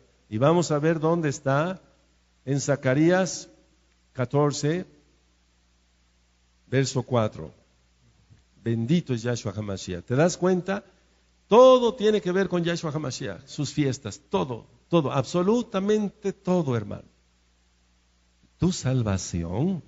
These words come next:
depende de Yahshua HaMashiach, pero depende si pasamos las fiestas o no. Es una persona, si no sabe, anda con su Biblia debajo del brazo, pero no sabe Zacarías catorce, hermanos,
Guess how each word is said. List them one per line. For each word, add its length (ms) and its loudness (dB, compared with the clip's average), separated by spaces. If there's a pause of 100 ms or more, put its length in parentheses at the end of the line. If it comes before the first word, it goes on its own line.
(640)
depende 1000 0
de 120 -2
Yahshua 460 -2
HaMashiach, 640 -4 (1080)
pero 180 2
depende 460 -2
si 160 2
pasamos 560 -6
las 180 -8
fiestas 560 -8
o 120 -4
no. 420 -4 (720)
Es 160 -12
una 140 -4
persona, 380 -6
si 140 -8
no 140 -6
sabe, 460 -8 (1040)
anda 220 -2
con 140 -2
su 160 -4
Biblia 480 -2
debajo 320 -2
del 140 0
brazo, 480 -4
pero 220 -8
no 120 -8
sabe 260 -10
Zacarías 520 -4
catorce, 500 -6
hermanos, 560 -6